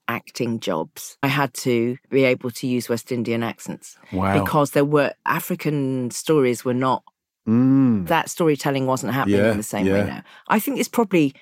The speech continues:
Speaker 1: sort of switched
Speaker 2: It's probably
Speaker 1: around a
Speaker 2: flipped,
Speaker 1: bit. It's
Speaker 2: yeah.
Speaker 1: probably, it's probably
Speaker 2: Yeah.
Speaker 1: leaning more Africa than
Speaker 2: Yeah.
Speaker 1: Caribbean.
Speaker 2: Yeah, and you
Speaker 1: Um,
Speaker 2: have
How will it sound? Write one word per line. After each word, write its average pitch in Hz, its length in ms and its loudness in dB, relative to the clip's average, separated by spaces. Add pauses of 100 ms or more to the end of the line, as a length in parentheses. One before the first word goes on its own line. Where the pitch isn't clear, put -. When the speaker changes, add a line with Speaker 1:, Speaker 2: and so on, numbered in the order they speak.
(340)
Speaker 1:
sort - 320 -2
of 175 80 -2
switched - 400 -2
Speaker 2:
It's 160 60 2
probably 165 220 4
Speaker 1:
around 196 140 0
a 151 60 2
Speaker 2:
flipped, 120 260 2
Speaker 1:
bit. - 60 2
It's - 120 0
Speaker 2:
yeah. 113 80 4
Speaker 1:
probably, 170 540 2
it's 160 240 -2
probably 165 520 2
Speaker 2:
Yeah. 92 320 -2 (180)
Speaker 1:
leaning 151 520 4
more 147 440 2
Africa 151 640 -2
than 139 120 -2
Speaker 2:
Yeah. 101 140 0
Speaker 1:
Caribbean. 151 540 0
Speaker 2:
Yeah, 101 240 2
and 95 100 0
you 135 80 2
Speaker 1:
Um, 127 100 2
Speaker 2:
have 104 200 0